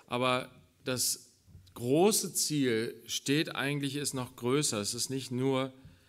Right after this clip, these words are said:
mit seinem Volk Israel, sondern das ist sozusagen nur ein Schatten der zukünftigen Dinge, wie Paulus es sagt. Diese Verheißung, die er dem Volk Israel gibt, die,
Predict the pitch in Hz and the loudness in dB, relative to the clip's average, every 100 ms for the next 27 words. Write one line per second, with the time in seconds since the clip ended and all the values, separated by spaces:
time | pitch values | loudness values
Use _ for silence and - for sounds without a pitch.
0 | _ _ 117 113 123 123 123 - 120 120 | _ _ -10 -2 0 0 -2 -2 -2 -2
1 | 147 147 - 113 110 101 113 117 117 113 | -6 -4 -2 0 0 0 -2 -2 -4 -6
2 | - - - _ _ _ _ - _ _ | -14 -20 -20 _ _ _ _ -20 _ _
3 | _ _ - 120 127 117 127 - 123 113 | _ _ -6 -4 -2 -2 -2 -4 -4 -2
4 | 113 113 117 117 120 123 123 123 - 117 | 0 0 -2 -4 -2 -2 -2 -6 -8 -4
5 | 123 120 156 156 139 101 87 - _ _ | -2 0 -2 -4 -6 -8 -8 -14 _ _
6 | _ _ _ _ - 117 - 139 - 127 | _ _ _ _ -14 -10 -8 -8 -6 -8
7 | 127 127 117 117 127 147 117 90 95 98 | -6 -8 -6 -4 -2 0 -2 -2 -4 -4
8 | 98 98 _ 107 104 110 101 104 - 98 | -4 -8 _ -8 -6 -6 -6 -6 -6 -6
9 | 90 87 - - _ _ _ _ _ - | -8 -12 -18 -20 _ _ _ _ _ -20
10 | - _ _ _ _ _ _ _ _ _ | -20 _ _ _ _ _ _ _ _ _
11 | _ _ _ - _ 131 127 127 113 104 | _ _ _ -20 _ -4 -2 -4 -4 0
12 | 135 165 180 127 127 113 110 110 - 117 | 0 0 -2 -2 0 0 0 -4 -6 -8
13 | 139 139 - 139 104 95 90 92 104 104 | -6 -8 -6 -6 -6 -8 -12 -8 -4 -4